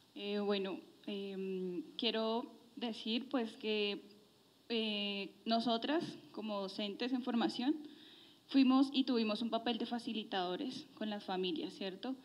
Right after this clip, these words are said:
Entonces, digamos que al empezar, primero, cuando íbamos a, a realizar las visitas domiciliarias, el contacto que realizamos con ellos, con ellos,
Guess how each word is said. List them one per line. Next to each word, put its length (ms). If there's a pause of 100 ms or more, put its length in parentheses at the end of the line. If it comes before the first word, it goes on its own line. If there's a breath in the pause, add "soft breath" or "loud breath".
(280 soft breath)
Entonces, 680
digamos 420
que 340 (200)
al 180
empezar, 640
primero, 520 (220)
cuando 300
íbamos 320
a, 720
a 40
realizar 440
las 160
visitas 320
domiciliarias, 540
el 120
contacto 480
que 120
realizamos 440
con 160
ellos, 260 (380 soft breath)
con 160
ellos, 360